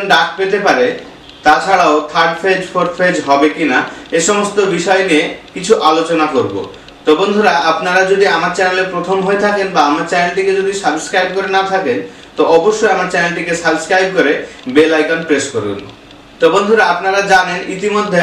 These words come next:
আপার প্রাইমারি ফার্স্ট ফেজ ভেরিফিকেশনের কাজ সম্পূর্ণ হয়েছে। সেখানে তেরো হাজার আশি জনের জন্য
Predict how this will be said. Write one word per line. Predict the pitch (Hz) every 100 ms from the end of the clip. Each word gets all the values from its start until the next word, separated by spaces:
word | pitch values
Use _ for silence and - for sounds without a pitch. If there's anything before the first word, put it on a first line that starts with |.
| 175
আপার | 160 185 190
প্রাইমারি | 202 202 190 165 160
ফার্স্ট | 175 175 -
ফেজ | 196 175
ভেরিফিকেশনের | 170 170 190 196 196 190 190
কাজ | 180 160 -
সম্পূর্ণ | 175 170 165 147 123
হয়েছে। | 110 - 101 92 - - - - - - -
সেখানে | 202 220 175 165
তেরো | 175 170 190 202
হাজার | 208 208 202
আশি | - 202 196
জনের | 196 196 202
জন্য | 185